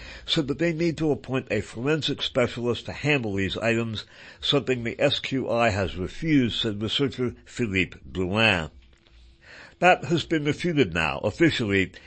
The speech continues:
even though it was a recommendation from the panel,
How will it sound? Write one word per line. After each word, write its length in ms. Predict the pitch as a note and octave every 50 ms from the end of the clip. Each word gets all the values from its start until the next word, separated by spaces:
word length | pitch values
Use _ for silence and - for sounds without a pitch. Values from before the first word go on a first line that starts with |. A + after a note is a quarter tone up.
| - - - - -
even 300 | - F#3 F3+ F3 F3+ D#3+
though 160 | E3 D3+ C#3+
it 100 | C#3+ A2
was 200 | A2+ C3+ - -
a 60 | C3
recommendation 840 | A2+ C3 B2+ - - B2+ B2 B2 A2+ G#2+ B2+ C3 C#3 - - B2 A2
from 180 | - G2 F#2+
the 100 | G2 G2
panel, 540 | - - - D#3 D3 C3 A#2 A2 A2 G2+ -